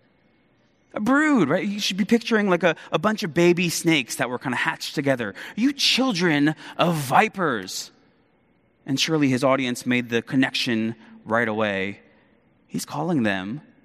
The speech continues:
the offspring of the serpent, children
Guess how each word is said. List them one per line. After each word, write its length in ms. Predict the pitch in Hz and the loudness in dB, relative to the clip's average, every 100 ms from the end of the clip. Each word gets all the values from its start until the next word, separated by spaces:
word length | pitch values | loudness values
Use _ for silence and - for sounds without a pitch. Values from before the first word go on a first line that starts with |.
| - | -14
the 160 | 101 131 | -8 -6
offspring 680 | - - - 110 95 92 131 _ _ _ - | -6 -6 -6 -6 -6 -6 -12 _ _ _ -18
of 140 | 101 | -16
the 100 | 98 | -12
serpent, 600 | - 190 226 202 87 - - _ _ _ _ - | -10 -10 -8 -8 -10 -14 -18 _ _ _ _ -8
children 640 | - 185 113 101 95 131 | -2 -2 -2 -6 -6 -8